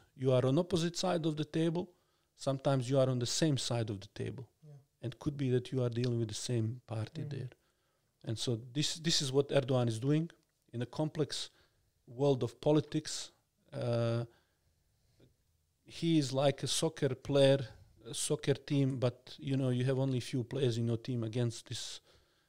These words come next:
Speaker 1: star, s-, team of stars, you know, Messi, Ronaldo, you know,
Speaker 2: <laughs> Yeah.
Speaker 1: and you are like one or two players in your team,
Speaker 3: Yeah.
Speaker 1: you know.
Speaker 3: I think that's for anyone that does research, even just on history, uh, for any part of history, you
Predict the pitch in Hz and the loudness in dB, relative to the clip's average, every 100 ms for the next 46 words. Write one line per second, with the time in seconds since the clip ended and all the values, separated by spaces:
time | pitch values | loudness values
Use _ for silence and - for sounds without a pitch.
0 | _ _ - - 127 117 113 - _ - | _ _ -14 0 2 2 0 -8 _ -16
1 | - 139 123 110 - 131 113 101 120 113 | -6 -2 0 -2 -2 0 0 -2 -4 -2
2 | 110 123 - - 117 113 110 117 120 113 | 0 0 0 -2 -2 0 0 2 2 2
3 | 120 113 120 135 123 120 - - 123 135 | 2 2 2 2 0 -6 -6 0 4 8
4 | 127 127 127 139 143 120 143 117 127 120 | 8 8 6 6 6 4 2 4 4 4
5 | 104 113 110 117 110 - 101 147 143 120 | 2 0 0 0 -2 -4 -6 -6 -6 -10
6 | - _ - 147 208 190 175 - - 147 | -14 _ -12 -6 -4 0 0 -2 0 0
7 | 147 156 147 139 123 131 131 135 131 - | 0 0 0 0 0 0 -2 -4 -2 -2
8 | 123 - 131 135 123 127 - 120 131 147 | -4 -4 -4 -4 -4 -6 -2 -4 -2 -2
9 | 143 - 127 123 - _ _ _ _ 147 | -2 -2 -4 -4 -10 _ _ _ _ -6
10 | 113 120 - 165 160 151 131 131 135 - | -4 -4 -4 -2 0 2 2 2 -4 -4
11 | 139 143 | -6 -6